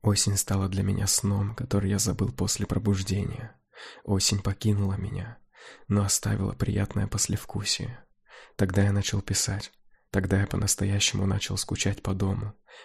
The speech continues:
но старался не углубляться в прошлое,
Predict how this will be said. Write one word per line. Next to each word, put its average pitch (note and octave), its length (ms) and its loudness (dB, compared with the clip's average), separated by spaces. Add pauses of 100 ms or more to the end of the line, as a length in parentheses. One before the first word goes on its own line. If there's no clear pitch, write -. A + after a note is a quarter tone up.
но G2+ 120 4
старался G2+ 520 0
не G2+ 120 4
углубляться G2 680 2
в - 100 -12
прошлое, G#2 600 -2